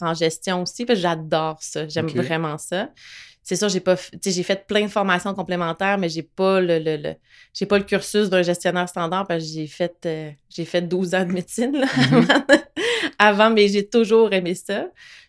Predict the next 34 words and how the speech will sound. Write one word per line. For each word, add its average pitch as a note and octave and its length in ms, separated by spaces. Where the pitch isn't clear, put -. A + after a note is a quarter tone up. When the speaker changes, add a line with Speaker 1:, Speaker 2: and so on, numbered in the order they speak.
Speaker 1:
Puis G#3 240
en F3 100
fait, A3+ 240
tu A3 200
sais, E3 340
je - 80
dis D#3 220
toujours, G3+ 540
moi, G3+ 160
le, F#3 220
le, D#3+ 180
ce - 260
qui - 140
m'anime F#3+ 720
le G3+ 100
matin G#3 720
quand F#3+ 200
je F3+ 120
me E3+ 120
lève, G3 640
oui, G3+ 340
il G3 60
y F#3 100
a, F3 100
il E3+ 100
y F3 60
a E3+ 40
d'aller E3+ 300
travailler, F3+ 420
soigner F3 300
des F#3 120
patients, F3+ 360
mais G3 100
c'est F3 280